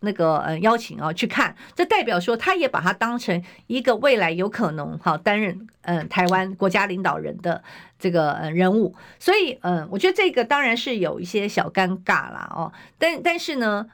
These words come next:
呃，这不能够抹杀美国对于赖清德的质疑。那尤其刚才一开始在讲说美国要跟，呃，中国大陆去，呃，建立一个他们的飞弹的一个联系。其实，呃，大家都知道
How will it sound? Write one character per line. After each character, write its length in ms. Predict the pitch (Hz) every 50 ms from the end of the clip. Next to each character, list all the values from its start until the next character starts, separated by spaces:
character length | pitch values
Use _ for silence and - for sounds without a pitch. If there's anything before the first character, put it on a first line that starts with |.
| _ _
呃， 380 | - 180 175 170 160 156 165 170 - _ _
这 100 | - 370
不 200 | 370 381 392 339
能 160 | 247 196 190
够 160 | - 262 240
抹 180 | 190 175 151 156
杀 300 | 165 - 214 180 151 -
美 260 | - 190 190 180 170
国 320 | 160 170 - 175 170 175 185
对 300 | 185 185 233 220 196 170
于 320 | 160 151 151 151 156 - - _ _
赖 180 | 196 208 190
清 260 | 175 - 202 196 185
德 180 | 175 175 156 151
的 200 | 147 - 160 170
质 300 | 165 - - - 175 180
疑。 280 | 180 180 175 156 156 160 - - - - - - _
那 80 | 302
尤 120 | 339 349 339
其 100 | 339 330
刚 140 | 302 302 302
才 100 | 311 240
一 80 | 240
开 200 | 240 247 269 254
始 80 | 247 -
在 140 | 226 214 202
讲 240 | 175 196 - - 170
说 180 | - 208 190
美 140 | 185 180 170
国 120 | 160 185 196
要 120 | 220 226
跟， 360 | 220 - 208 208 208 202 190 -
呃， 200 | 170 170 160 165 175 - _ _ _ _ _ 180
中 140 | - 240
国 80 | 226 226
大 180 | 220 226 202 202
陆 140 | 208 202
去， 360 | 185 185 - - 196 180 - -
呃， 120 | - 160 160
建 220 | 170 - 233 220
立 100 | 220 208
一 200 | 196 180 190 196
个 200 | 185 233 185 - - - - _
他 160 | _ - 214
们 120 | 214 220 214
的 120 | 185 175
飞 260 | 175 180 - 220 226
弹 260 | 226 226 226 208 185 170
的 200 | 170 156 151 151
一 100 | 170 185
个 240 | 175 185 165 156
联 240 | 151 170 175 165 175
系。 220 | 180 - - 208 175
其 180 | 180 - 311
实， 240 | 330 - 349 330 311 - - - - - - - -
呃， 220 | - 190 196 185
大 140 | 175 180 294
家 60 | 285
都 120 | 285 285 285
知 100 | 285 -
道 220 | 240 202 185 -